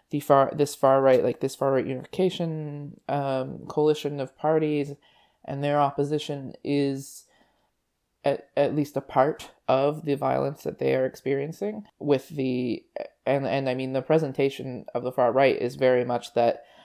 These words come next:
that these, these left parties are going to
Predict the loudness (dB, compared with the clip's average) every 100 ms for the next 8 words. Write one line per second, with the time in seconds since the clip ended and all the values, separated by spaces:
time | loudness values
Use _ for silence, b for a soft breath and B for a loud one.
0 | B 0 0 0 -2 -2 -6 _ -8 -4
1 | -4 2 2 2 -6 -10 -2 0 0 -2
2 | -4 -6 -18 b b b b b -2 0
3 | 0 0 -4 -8 -4 -2 -2 -2 -6